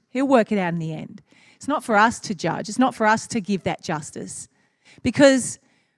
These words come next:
when we say, "I'm gonna judge you," what are, what are, what are we saying about ourselves? That we're God, that we know everything about that person, that we can make the right call?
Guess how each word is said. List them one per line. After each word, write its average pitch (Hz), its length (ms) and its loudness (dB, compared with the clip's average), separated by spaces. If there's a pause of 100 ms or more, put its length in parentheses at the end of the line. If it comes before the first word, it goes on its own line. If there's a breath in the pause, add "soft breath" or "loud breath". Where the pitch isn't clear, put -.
(120)
when 277 200 6
we 330 200 4
say, 247 360 4
"I'm 247 200 4
gonna 220 180 0
judge 202 380 0
you," 226 240 0
what 262 180 0
are, 302 60 0
what 277 280 0
are, 302 140 -2
what 302 160 0
are 330 60 2
we 302 80 0
saying 285 260 0
about 262 220 2
ourselves? 254 640 0
That 220 100 -2
we're 226 240 -2
God, 233 320 2
that 247 80 0
we 254 180 -2
know 247 140 2
everything 247 420 0
about 240 240 -2
that - 180 -2
person, 247 380 -2
that 254 140 -4
we 233 160 0
can 233 160 -2
make 233 180 -2
the 240 80 -4
right 226 260 2
call? 269 460 -2